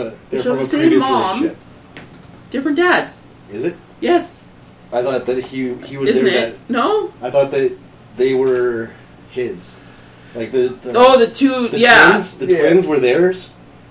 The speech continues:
Speaker 1: but the two brother, the two older brothers were from a previous relationship.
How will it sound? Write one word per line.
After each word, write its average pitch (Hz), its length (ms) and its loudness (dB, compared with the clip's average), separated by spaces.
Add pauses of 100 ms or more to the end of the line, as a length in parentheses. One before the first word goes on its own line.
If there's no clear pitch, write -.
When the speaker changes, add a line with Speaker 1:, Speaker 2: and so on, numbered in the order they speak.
(140)
Speaker 1:
but 113 120 -8
the 120 60 -8
two 135 240 -8
brother, 127 400 2
the 117 260 -8
two 127 260 -10
older 127 240 0
brothers 98 560 -4
were 113 180 -8
from 104 200 -12
a 95 60 -12
previous 98 500 -8
relationship. 92 540 -14